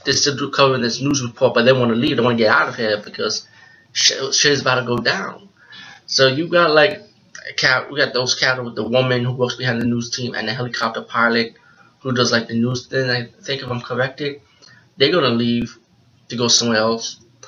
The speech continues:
You get the two swat police officers battling criminals in the building,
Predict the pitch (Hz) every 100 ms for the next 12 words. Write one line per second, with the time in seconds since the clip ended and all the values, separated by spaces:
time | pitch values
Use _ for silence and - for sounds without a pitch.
0 | - - - - 123 - - - - 143
1 | - - 135 117 - 131 131 131 131 -
2 | 135 135 - - - - _ - - -
3 | _ - 127 117 113 113 117 - 127 127
4 | 120 120 110 123 123 120 123 120